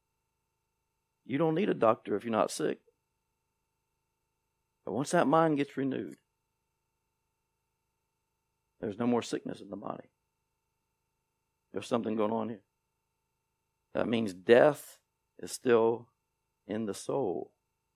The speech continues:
until life comes. And life is what? The Word.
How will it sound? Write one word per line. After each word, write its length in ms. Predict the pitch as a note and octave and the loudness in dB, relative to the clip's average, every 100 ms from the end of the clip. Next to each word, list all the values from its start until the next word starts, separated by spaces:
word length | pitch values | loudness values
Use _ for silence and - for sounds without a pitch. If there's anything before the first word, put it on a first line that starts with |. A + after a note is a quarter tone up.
| _ _ | _ _
until 400 | F2+ - F#2+ F2 | -14 -6 -2 2
life 460 | F2+ G#2 E2 - - _ _ _ _ _ _ - | 2 0 -4 -10 -20 _ _ _ _ _ _ -8
comes. 300 | A2+ C#2+ - _ _ _ _ _ _ _ _ _ _ _ _ _ _ _ _ _ _ _ _ _ _ - | -8 -8 -14 _ _ _ _ _ _ _ _ _ _ _ _ _ _ _ _ _ _ _ _ _ _ -12
And 120 | F2+ | 0
life 300 | F#2+ G2+ - | 4 4 2
is 120 | A2 | -4
what? 260 | B2+ E2+ - - _ _ _ _ _ _ _ _ _ | 0 0 0 -12 _ _ _ _ _ _ _ _ _
The 80 | E2 | -10
Word. 520 | D#2+ E2+ F2 D#2+ C#2 | -6 -6 -6 -6 -10